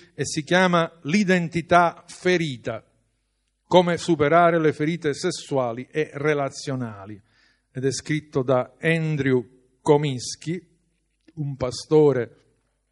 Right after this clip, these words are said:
di, eh, americano, è in italiano, sì, L'identità ferita, come superare le ferite sessuali e relazionali.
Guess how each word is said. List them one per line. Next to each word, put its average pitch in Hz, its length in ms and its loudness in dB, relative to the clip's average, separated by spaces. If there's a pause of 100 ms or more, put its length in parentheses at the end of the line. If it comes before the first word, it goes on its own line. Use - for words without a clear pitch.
(1300)
di, 117 1000 -6
eh, - 40 -
americano, 131 840 -2 (1000)
è - 100 -8
in 143 80 -2
italiano, 123 580 -2
sì, 123 200 -4 (200)
L'identità 139 640 0
ferita, 143 560 0
come 156 320 0
superare 143 480 2
le 135 100 0
ferite 135 340 -2
sessuali 151 600 2
e - 20 2
relazionali. 131 880 -2